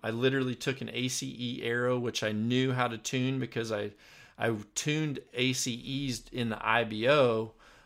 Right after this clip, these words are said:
um, because I wanted the speed. An A C E arrow is very, very fast. Um, what I will tell you about an A C E arrow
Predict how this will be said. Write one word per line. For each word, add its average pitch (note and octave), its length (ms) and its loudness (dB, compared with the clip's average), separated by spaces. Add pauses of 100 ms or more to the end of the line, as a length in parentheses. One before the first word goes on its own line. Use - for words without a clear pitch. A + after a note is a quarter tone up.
(100)
um, A2 320 -4
because A2 320 -2
I A2 80 6
wanted A2+ 400 -2
the G#2+ 60 -12
speed. C3+ 540 -4
An G2+ 180 -10
A C#3 120 -2
C D3 460 -4
E A#2+ 80 -4
arrow A#2 280 2
is G#2+ 120 -6
very, A#2+ 500 -2
very A2+ 300 -4
fast. G#2+ 720 -2 (400)
Um, G#2+ 480 -2
what C3+ 220 2
I B2+ 80 6
will C#3+ 260 2
tell D3+ 240 2
you B2 80 2
about A2+ 220 2
an A2+ 100 -8
A A#2 160 -2
C - 180 -4
E A#2 400 -8
arrow A2 460 0